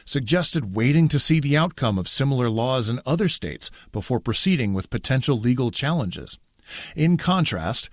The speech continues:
Representative Chris Mathias from Boise argued that life in prison would be a more fitting punishment for such offenders,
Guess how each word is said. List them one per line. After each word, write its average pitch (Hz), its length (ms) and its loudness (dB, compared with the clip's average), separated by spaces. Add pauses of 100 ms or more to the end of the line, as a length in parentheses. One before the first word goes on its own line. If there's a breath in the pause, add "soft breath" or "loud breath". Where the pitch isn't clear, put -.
Representative 156 680 2
Chris - 360 0
Mathias 120 640 0 (100)
from 98 240 -2
Boise 123 480 0 (300 soft breath)
argued 147 460 2
that 104 180 0
life 139 340 0
in 131 140 4
prison 101 560 -2 (160)
would 107 120 -4
be 120 140 2
a 104 60 2
more 135 260 0
fitting 156 380 -2
punishment 147 520 0
for 107 140 -6
such 120 240 -2
offenders, 107 560 -2